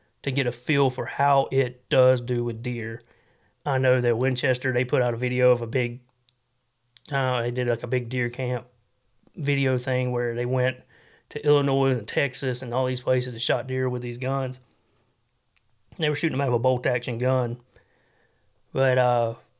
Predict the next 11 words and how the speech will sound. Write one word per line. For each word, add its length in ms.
the, 280
I 40
think 160
it 20
was 80
the 60
Winchester 520
X 160
P 200
R. 380
And 680